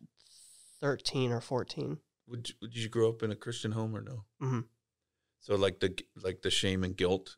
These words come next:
Speaker 2: was
Speaker 1: It
Speaker 2: what
Speaker 1: was,
Speaker 2: brought the,
Speaker 1: uh,
Speaker 2: uh,
Speaker 1: it was,
Speaker 2: yeah.
Speaker 1: uh, upon me, but I just continued to do it. Um, and then got set free.
Speaker 2: Do you think that's what it ca-, caused you, like, the suicidal
Speaker 1: I think
Speaker 2: ideation and stuff was just, like,
Speaker 1: it was
Speaker 2: doing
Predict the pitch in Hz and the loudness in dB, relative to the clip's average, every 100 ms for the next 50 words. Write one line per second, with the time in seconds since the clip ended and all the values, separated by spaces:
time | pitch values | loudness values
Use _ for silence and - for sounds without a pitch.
0 | _ - 98 - - 95 - 156 156 143 | _ -12 -8 -8 -8 -6 4 8 10 10
1 | 107 104 139 107 104 101 95 98 - _ | 10 8 8 10 12 12 12 10 4 _
2 | - 135 131 131 - - - 135 127 123 | -2 4 10 12 12 10 0 -4 -2 -2
3 | 127 127 123 117 - 127 113 - _ _ | 0 0 0 0 0 -2 -2 -8 _ _
4 | _ _ _ _ - - - - - - | _ _ _ _ -16 -10 -8 -8 -12 -6
5 | 127 - 117 110 - 147 120 113 - _ | -6 -6 -10 -10 -12 -6 -4 -4 -6 _
6 | _ _ _ 151 151 143 139 127 123 123 | _ _ _ -2 2 6 8 6 6 2
7 | 117 - 127 - 127 127 123 120 123 120 | 0 0 0 2 2 10 12 12 12 12
8 | 120 - 123 123 - - - 101 107 - | 12 12 10 10 6 2 8 10 10 8
9 | 117 - 110 104 - 101 - 107 101 - | 6 8 10 10 10 8 10 10 10 12
10 | 101 98 104 101 98 101 - 110 104 - | 12 12 12 12 12 12 12 10 10 12
11 | 107 - 107 104 - 104 - - _ _ | 10 12 8 8 6 6 4 -4 _ _
12 | _ _ _ _ - - - - - - | _ _ _ _ 6 6 4 -6 -12 -18
13 | - - 101 95 | 4 12 12 12